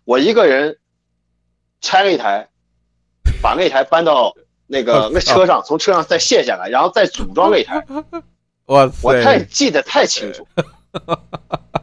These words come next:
Speaker 2: 啊，其他人嘞？其他人都没出现哦。<laughs>
Speaker 1: 他们在，都在上海看比赛呀。
Speaker 2: 哦。
Speaker 1: 我，我是，我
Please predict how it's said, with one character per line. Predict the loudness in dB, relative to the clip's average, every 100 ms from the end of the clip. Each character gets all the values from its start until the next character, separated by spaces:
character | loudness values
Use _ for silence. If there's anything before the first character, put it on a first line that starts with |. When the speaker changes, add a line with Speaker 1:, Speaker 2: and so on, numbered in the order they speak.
| -10 -12 _ -20 _ _ _ -20 _ _ _
Speaker 2:
啊， | -2
其 | 0 4
他 | 6 6
人 | 6 2
嘞？ | -2 -4
其 | -2
他 | 0
人 | 0
都 | 0
没 | -2 -4
出 | -6 -6
现 | -6 -8
哦。 | -12 _ _ _
<laughs> | -6 -4 -6 -6 -14 -16 -16 -18 _ -20 -20 -20 _ _
Speaker 1:
他 | -4
们 | -2 -2
在， | -2 -4 -4 -10 -14 _
都 | 0
在 | 2 2
上 | 0 -2
海 | -4
看 | -4 -6
比 | -6
赛 | -4 -2
呀。 | -2 -8 _ _ _ _
Speaker 2:
哦。 | -10 -6 -4 -2 0
Speaker 1:
我， | 0 0 0
我 | 0 0
是， | 2 2 2 _ -4
我 | -2